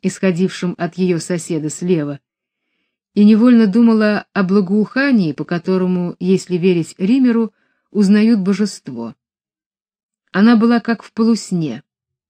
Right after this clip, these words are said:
и этот свежий запах казался ей трезвой материализацией божественного озона. Опытная хозяйка, она не могла не отметить, что фрикадельки были поистине любовно приготовлены,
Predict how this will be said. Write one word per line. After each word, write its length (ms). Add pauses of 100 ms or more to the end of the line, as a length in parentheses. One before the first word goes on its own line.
(480)
и 400
этот 400
свежий 640
запах 480
казался 480
ей 280 (300)
трезвой 520
материализацией 1000
божественного 920
озона. 640 (1160)
Опытная 480
хозяйка, 800
она 240
не 140
могла 340
не 140
отметить, 500
что 220
фрикадельки 760
были 220
поистине 880 (260)
любовно 640
приготовлены, 960